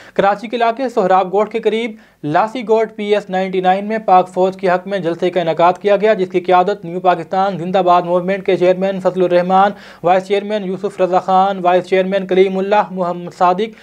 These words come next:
नवाब खान, जुम्मदाद असद खान, लतीफ़ खान, अख्तर मोहम्मद, बिलाल काकड़ और दीगर ने की, जिसमें मेहमान खुसूसी न्यू पाकिस्तान जिंदाबाद मूवमेंट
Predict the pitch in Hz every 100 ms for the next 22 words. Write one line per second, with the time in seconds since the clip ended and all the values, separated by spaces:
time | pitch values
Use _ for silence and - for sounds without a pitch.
0 | - - 170 180 196 185 214 214 202 185
1 | 185 185 185 196 190 185 185 185 190 190
2 | 190 185 185 202 214 - 208 214 202 -
3 | - 226 - 240 220 190 202 214 160 135
4 | 165 202 202 208 202 214 202 190 151 170
5 | 156 127 117 127 127 131 175 175 - -
6 | - 180 170 185 190 185 196 196 220 185
7 | 196 190 190 185 202 208 185 180 180 160
8 | 170 165 175 180 214